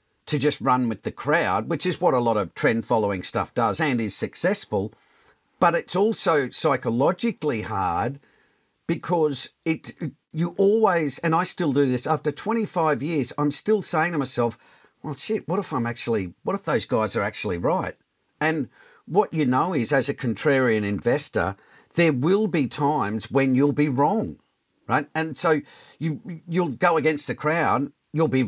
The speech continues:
wrong, and automatically what you tend to do is doubt yourself. And that's why these sort of systematic strategies are really important, because you don't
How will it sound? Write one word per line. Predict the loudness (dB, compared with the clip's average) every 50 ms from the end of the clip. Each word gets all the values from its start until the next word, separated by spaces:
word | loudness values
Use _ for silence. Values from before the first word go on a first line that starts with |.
| 2
wrong, | 2 2 2 2 0 0 -2 -4 -2 -2
and | -2 -2 -2 -4 -10 _ _ -4
automatically | 2 2 4 4 4 2 2 0 0 -2 -2 0 0 0
what | 2 0 -2 0 0
you | -2
tend | -2 0 0 2 2 0
to | 0
do | 0 2 2
is | 2 0 -2 -6
doubt | -2 0 2 2 2 0 -2 -4
yourself. | -6 -4 -2 0 0 2 2 0 -2 -4 -14 _ _ _ _ _ _ _ _ _ _ -2
And | -2 0 2 0
that's | 0 -2 -2 -6
why | 0 2 2 2
these | 2 2 2 2 2 0
sort | 0 0 2 2
of | 2 0
systematic | 2 0 0 0 0 0 0 2 2 2 2 0 -2 -2
strategies | -8 -2 2 4 4 4 4 2 0 -2 -2 -2 -2 -2 0 0
are | 0 0
really | 0 0 -2 0 0 0 0 0
important, | -2 -2 -4 -2 -2 -2 0 0 -2 -6 -8 -8 -2
because | -4 -4 -2 2 2 2 2 2 -4 _ _ -20 -20 -20 -20 _ _ _ _ _ _ -10 -4
you | -2 2
don't | 4 4 4 4